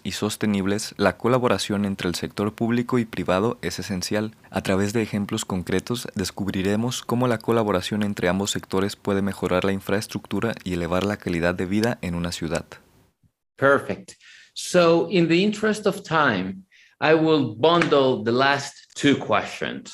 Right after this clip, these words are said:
Speaker 2: which has to do with the mutual benefits of public and private. As you know, local governments, uh, don't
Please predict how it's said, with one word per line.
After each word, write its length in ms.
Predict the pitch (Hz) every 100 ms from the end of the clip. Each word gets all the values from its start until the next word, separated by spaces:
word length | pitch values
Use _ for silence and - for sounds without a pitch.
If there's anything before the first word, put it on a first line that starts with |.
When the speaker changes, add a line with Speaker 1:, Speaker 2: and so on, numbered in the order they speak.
| _
Speaker 2:
which 360 | 135 147 139 -
has 320 | 147 147 -
to 140 | -
do 420 | 139 131 123 120 123 _ _ _ _
with 160 | 123 131
the 100 | 139
mutual 720 | 139 147 151 165 185 185 170
benefits 840 | 135 135 135 135 127 123 - - -
of 320 | 110 110 107 - -
public 400 | 120 113 113 107
and 160 | 95
private. 520 | 101 95 87 50 - - _ _ - _
As 200 | 123 123
you 100 | 139
know, 420 | 151 160 165 160 -
local 400 | 139 139 139 131
governments, 880 | 123 123 127 123 120 120 117 - - -
uh, 600 | 107 101 98 92 90 82 - _ - 104
don't 520 | 139 143 143 143